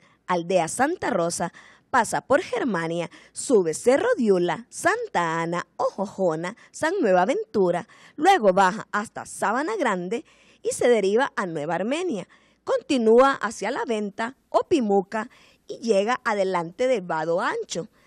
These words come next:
recorriendo aproximadamente cien kilómetros.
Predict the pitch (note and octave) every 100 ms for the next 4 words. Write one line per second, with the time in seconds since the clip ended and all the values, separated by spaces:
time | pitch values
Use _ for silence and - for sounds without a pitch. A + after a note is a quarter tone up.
0 | _ - D#4+ C#5 A#4 B3 G#3 A#3 A#3 B3
1 | - G#3 F3+ F#3 F#3+ G3+ A#3 C#4+ - D4+
2 | E4+ E4 D4 G3+ E3+ D3+ G2+ G2 -